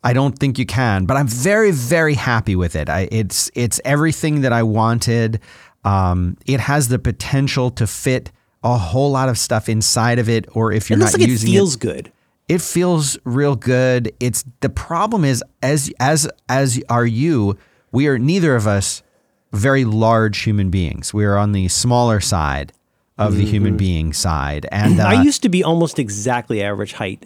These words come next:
Speaker 2: I imagine I am now slightly short
Speaker 1: Yeah, we get shorter, don't we?
Speaker 2: because of the Dutch.
Speaker 1: Mm-hmm. Or,
Speaker 2: Mm-hmm.
Speaker 1: or, or Deutsch, as they say in San Francisco.
Speaker 2: <laughs> Mm-hmm. Das,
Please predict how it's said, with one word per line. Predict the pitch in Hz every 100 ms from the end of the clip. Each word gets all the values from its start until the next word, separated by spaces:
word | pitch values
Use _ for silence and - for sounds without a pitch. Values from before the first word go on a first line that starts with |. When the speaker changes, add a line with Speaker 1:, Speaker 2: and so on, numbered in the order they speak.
| -
Speaker 2:
I |
imagine | 123 135 120
I | 123
am | 110
now | 113 110 107 104 107 -
slightly | - 120 117 110
short | 101 - - 101 - -
Speaker 1:
Yeah, | 98 92
we | 92
get | 90 92
shorter, | - 104 110 78
don't | 80
we? | 78
Speaker 2:
because | 151 135
of | 110
the | 107
Dutch. | 90 98 - - - _ -
Speaker 1:
Mm-hmm. | 107 85 95 92 101 113 -
Or, | 110
Speaker 2:
Mm-hmm. | 117 110
Speaker 1:
or, | 110 104 -
or | 120
Deutsch, | 107 110 73 - -
as | 90 90 76 -
they | 90
say | 80 - 78
in | 76
San | 76 76
Francisco. | 76 - 95 92 85 -
Speaker 2:
<laughs> | - - - -
Mm-hmm. | 135 123 127
Das, | 120